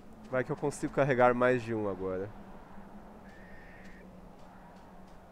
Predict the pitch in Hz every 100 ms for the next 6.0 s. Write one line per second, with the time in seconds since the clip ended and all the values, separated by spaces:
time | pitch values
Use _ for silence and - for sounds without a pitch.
0 | - - - - - - 95 90 98 104
1 | 101 87 90 - - - - - 104 101
2 | 101 101 104 104 113 110 104 104 104 -
3 | - 151 160 170 165 156 110 95 95 95
4 | - - 127 135 139 139 135 110 - -
5 | 127 135 131 - - 120 127 131 131 131